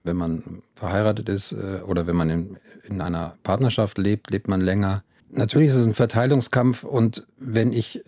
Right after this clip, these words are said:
äh, jetzt akzeptieren muss, dass eine Quote für die Besetzung von dax-Vorständen kommt und man die begründet mit der Vorbildfunktion, die diese Frauen dann, äh, erfüllen,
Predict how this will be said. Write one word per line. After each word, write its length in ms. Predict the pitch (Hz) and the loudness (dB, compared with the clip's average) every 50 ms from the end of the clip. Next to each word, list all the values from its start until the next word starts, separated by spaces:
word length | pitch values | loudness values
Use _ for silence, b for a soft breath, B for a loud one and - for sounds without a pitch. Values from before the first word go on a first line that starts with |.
| - | -2
äh, 240 | 123 113 110 110 104 - | 0 2 2 2 0 0
jetzt 220 | 117 110 110 - | 0 0 0 0
akzeptieren 540 | 113 110 - - 120 110 - - 131 123 127 | -2 -2 0 -2 -2 0 2 2 4 6 6
muss, 240 | 123 120 113 - - | 6 4 2 2 0
dass 180 | 110 104 - | -2 -2 0
eine 240 | - 113 107 104 101 | 0 0 0 0 0
Quote 400 | - - - 113 123 - 123 104 | 0 0 0 0 2 2 0 -2
für 380 | - - - 101 101 101 98 92 | -2 -2 0 2 2 2 2 0
die 100 | 98 92 | 0 0
Besetzung 420 | 98 98 95 101 101 - 104 101 | 0 2 2 2 0 0 -4 -2
von 160 | - 101 101 | 0 0 0
dax-Vorständen 880 | 90 92 95 - - - - - 98 95 90 - - 90 87 87 90 90 | 2 0 -2 -2 -8 -6 -2 0 0 0 0 0 -2 -2 0 0 -2 -2
kommt 300 | - 90 90 95 95 - | -2 0 0 0 0 -2
und 160 | 101 92 90 | -4 -4 -2
man 140 | 92 90 85 | -2 -2 -2
die 80 | 90 | -2
begründet 520 | 85 95 92 98 92 101 107 107 101 98 - | -2 -2 -2 0 2 2 4 4 2 2 2
mit 200 | 92 90 85 92 | 0 0 2 2
der 140 | 90 90 85 | 0 0 -2
Vorbildfunktion, 1200 | - - 101 107 107 101 98 - - 90 92 90 - - - 85 85 90 95 104 110 117 123 127 - - | 0 0 0 2 2 -2 -4 -4 -4 -4 -4 -4 -4 -4 -2 0 0 2 2 2 2 0 0 -2 -2 -4
die 80 | 101 | -2
diese 220 | 95 104 95 95 92 | 0 0 0 0 -4
Frauen 340 | - - 92 92 101 107 | -2 0 0 2 2 2
dann, 240 | 104 104 101 98 95 92 - | 2 0 0 -2 -4 -6 -8
äh, 220 | 117 107 98 98 - | -8 -6 -6 -6 -8
erfüllen, 720 | - 101 101 - - - 98 98 104 110 113 120 127 | -10 -12 -14 -8 -4 -2 0 2 2 2 2 2 0